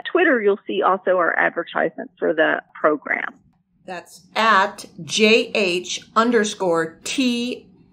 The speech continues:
Speaker 2: as in teaching, S as in skills, P as in program, J H underscore T S P. And it's R Levine, R L E V I N E,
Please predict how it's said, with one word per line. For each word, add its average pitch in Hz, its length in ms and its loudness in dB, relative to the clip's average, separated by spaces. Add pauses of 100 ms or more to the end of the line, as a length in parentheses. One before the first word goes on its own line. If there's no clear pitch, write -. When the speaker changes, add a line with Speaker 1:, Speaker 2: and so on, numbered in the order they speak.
(180)
Speaker 2:
as 202 160 0
in 196 160 -4
teaching, 202 720 -6 (120)
S 214 360 2
as 202 180 -4
in 180 100 -10
skills, 180 540 -2 (100)
P 180 240 0
as 180 100 2
in 202 120 -4
program, 156 460 0
J 220 240 2
H 214 300 0
underscore 214 500 -2
T 208 280 2
S 196 140 2
P. 269 280 0
And 170 100 2
it's 160 140 -6 (100)
R 202 460 2
Levine, 196 800 -2
R 175 500 2
L 190 240 -2
E 196 220 -4
V 190 360 -6
I 165 300 2
N 202 240 -4
E, 160 300 -8